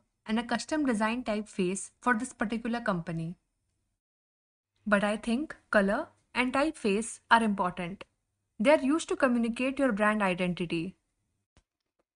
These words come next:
So let me conclude what is wrong with templates. Too much unnecessary decorative details, use of heavy backgrounds. The logo most of the time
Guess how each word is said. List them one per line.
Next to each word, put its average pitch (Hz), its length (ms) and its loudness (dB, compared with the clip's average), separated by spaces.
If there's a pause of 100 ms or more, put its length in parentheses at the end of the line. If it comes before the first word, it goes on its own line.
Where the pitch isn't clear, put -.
(140)
So 277 80 4
let 277 180 2
me 349 80 4
conclude 226 560 2 (140)
what 240 160 2
is 233 180 4
wrong 233 180 6
with 262 160 0
templates. 175 680 -4 (1120)
Too 269 100 6
much 349 320 4
unnecessary 269 600 4
decorative 208 600 2
details, 190 640 -2 (840)
use 226 280 6
of 302 140 6
heavy 220 260 4
backgrounds. 180 800 2 (1080)
The 226 140 6
logo 220 560 4
most 269 340 4
of 311 140 6
the 294 80 4
time 196 360 2